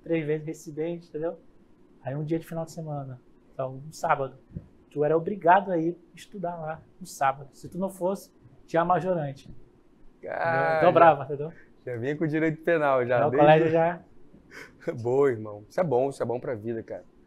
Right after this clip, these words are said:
Speaker 1: Que é ensinar o adolescente, né, entendeu? Quando ele crescer, ele ser uma pessoa, cidadão de bem, entendeu?
Speaker 2: Direito, assim
Speaker 1: Fazer
Speaker 2: como
Speaker 1: as coisas
Speaker 2: você é.
Speaker 1: certas.
Speaker 2: Assim como você. Irmão, ah, uma situação, assim, muito presente no seu concerto. Tu falou, ah, o pessoal fala, "Ah,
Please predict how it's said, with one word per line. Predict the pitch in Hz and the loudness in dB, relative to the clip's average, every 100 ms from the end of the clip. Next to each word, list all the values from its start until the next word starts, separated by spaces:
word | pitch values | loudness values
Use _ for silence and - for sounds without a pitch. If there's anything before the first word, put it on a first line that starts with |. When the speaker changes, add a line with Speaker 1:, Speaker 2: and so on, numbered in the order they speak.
| _ | _
Speaker 1:
Que | |
é | 135 | -12
ensinar | - 175 | -4 0
o | 196 | 2
adolescente, | 214 226 220 208 214 214 | 4 2 -2 -10 -12 -12
né, | 170 | -12
entendeu? | 156 147 165 - - _ _ - | -12 -10 -10 -12 -20 _ _ -12
Quando | 147 | -8
ele | 147 | -6
crescer, | 151 156 151 - 151 175 180 | -4 -4 -4 -2 -2 -2 -4
ele | 180 | -8
ser | - 180 180 | -12 -10 -8
uma | 180 | -10
pessoa, | 180 185 185 180 180 - | -12 -16 -8 -8 -8 -20
cidadão | - 170 170 | -4 -2 -2
de | 180 | -4
bem, | 180 156 | -6 -4
entendeu? | 151 147 - - | -4 -8 -14 -14
Speaker 2:
Direito, | 117 123 120 117 - | -8 -8 -8 -10 -14
assim | - | -8
Speaker 1:
Fazer | |
Speaker 2:
como | 143 | -4
Speaker 1:
as | 139 | -2
coisas | 160 160 | 0 0
Speaker 2:
você | 147 | 0
é. | 113 - | -2 -2
Speaker 1:
certas. | - - - _ _ _ _ _ | -8 -20 -20 _ _ _ _ _
Speaker 2:
Assim | - 113 | -16 -12
como | 131 127 | -10 -10
você. | 143 - 98 98 _ - _ _ _ _ | -12 -14 -18 -18 _ -20 _ _ _ _
Irmão, | - 139 135 110 - _ _ _ _ _ _ - - - - | -6 -4 -4 -8 -18 _ _ _ _ _ _ -20 -20 -20 -6
ah, | 147 160 170 170 165 160 151 135 | -2 0 0 0 2 2 2 0
uma | - 165 | -2 -2
situação, | 165 175 180 | 2 0 2
assim, | 170 170 | 0 2
muito | 170 170 | 0 0
presente | 190 139 131 143 | 0 2 2 0
no | 139 | -2
seu | 127 127 | -2 -2
concerto. | 123 123 131 - | -4 -2 -2 2
Tu | |
falou, | 151 143 | 2 6
ah, | 165 | 4
o | |
pessoal | 165 147 160 147 | 4 -2 0 0
fala, | - 170 | 4 4
"Ah, | 208 208 185 139 | 4 2 0 -2